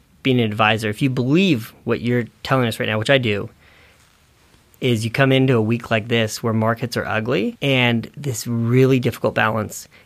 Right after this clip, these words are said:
is that if a client reached out to you, your ability to listen, to empathize, and to understand where they're at,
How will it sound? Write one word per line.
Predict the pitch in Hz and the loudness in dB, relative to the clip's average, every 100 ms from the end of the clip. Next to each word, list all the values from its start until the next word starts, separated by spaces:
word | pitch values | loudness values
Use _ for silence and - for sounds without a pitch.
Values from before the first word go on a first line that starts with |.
| _ | _
is | 120 110 | -2 2
that | 117 113 - _ | 2 2 -2 _
if | 135 135 - - | 0 0 -4 -12
a | |
client | 127 131 123 | -4 0 0
reached | 120 117 123 | 0 0 0
out | 117 | 0
to | - | 0
you, | 107 107 120 _ _ _ _ - | -4 -4 -8 _ _ _ _ -20
your | - 143 | 0 2
ability | 175 127 120 143 113 104 117 - _ _ | 4 4 4 4 2 -2 -8 -14 _ _
to | 123 | -2
listen, | 113 117 123 - 113 120 - _ _ _ _ _ _ | 0 2 0 -2 -8 -10 -16 _ _ _ _ _ _
to | - | -6
empathize, | - 135 127 123 113 113 110 - - | 0 -2 0 -2 -2 -2 -6 -12 -12
and | - 123 | -4 -2
to | - | 0
understand | 127 123 - 120 117 113 | 2 2 2 2 2 0
where | 113 120 110 | 0 0 2
they're | 110 | 0
at, | 104 101 | -2 -6